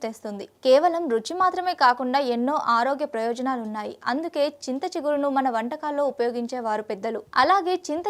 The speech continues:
చిగురును ఎండబెట్టి పొడిగా చేసి కూడా వంటల్లో ఉపయోగిస్తారు. చింత చిగురు, కందిపప్పు, చింత చిగురు రొయ్యలు, చికెన్ కాంబినేషన్స్ అయితే ఇక చెప్పాల్సిన పని లేదు. వాటిని తలుచుకుంటే నోట్లో నీళ్లు ఊరిపోతూ ఉంటాయి. మరి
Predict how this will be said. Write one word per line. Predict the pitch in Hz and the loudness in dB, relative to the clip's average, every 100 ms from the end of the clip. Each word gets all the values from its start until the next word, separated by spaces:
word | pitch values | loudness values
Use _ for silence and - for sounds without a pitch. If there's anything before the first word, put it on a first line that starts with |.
| 415 | -4
చిగురును | 370 339 330 262 | -2 -2 -2 -2
ఎండబెట్టి | 247 311 277 285 294 247 | 0 0 -2 -4 -4 -2
పొడిగా | 240 277 320 | 0 0 -2
చేసి | 302 277 277 | -2 -6 -2
కూడా | 262 262 285 | 2 4 2
వంటల్లో | 233 254 302 294 269 | -2 -4 -6 -4 -4
ఉపయోగిస్తారు. | 240 233 208 - 220 208 - | -2 -2 -4 -8 -10 -10 -12
చింత | 233 226 247 | -12 -10 -10
చిగురు, | 240 254 269 294 | -6 -6 -6 -4
కందిపప్పు, | 254 277 339 311 285 311 - _ _ - | -4 -2 0 0 0 -4 -6 _ _ -10
చింత | 349 381 403 | -6 -4 -4
చిగురు | 370 370 294 | -2 0 0
రొయ్యలు, | 220 240 262 262 269 - | -2 -2 -2 -2 -6 -10
చికెన్ | 247 277 294 294 | -6 -4 -4 0
కాంబినేషన్స్ | 240 240 247 247 262 254 - | 0 0 -2 -4 -6 -8 -4
అయితే | 226 233 262 - | -6 -4 -8 -6
ఇక | 226 220 | -8 -8
చెప్పాల్సిన | 208 208 330 349 330 320 | -12 -6 -4 -4 -6 -2
పని | 247 226 | -2 -2
లేదు. | 208 208 - 220 | -4 -8 -12 2
వాటిని | 240 285 320 311 | 4 4 0 -2
తలుచుకుంటే | 262 294 - 339 320 285 370 - _ - | -2 -2 -8 -2 2 2 0 -14 _ 0
నోట్లో | 285 359 349 349 | 0 2 0 0
నీళ్లు | 254 254 247 | 0 2 0
ఊరిపోతూ | 233 233 220 226 214 | 0 -4 -4 -4 -6
ఉంటాయి. | 202 202 - _ 240 | -6 -6 -8 _ 0
మరి | 247 | 0